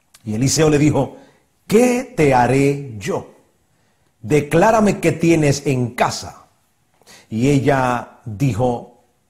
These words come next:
'Tu sierva ninguna cosa tiene en casa, sino una vasija de aceite.'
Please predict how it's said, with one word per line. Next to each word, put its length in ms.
'Tu 120
sierva 580
ninguna 600
cosa 580
tiene 300
en 160
casa, 460
sino 400
una 180
vasija 640
de 160
aceite.' 580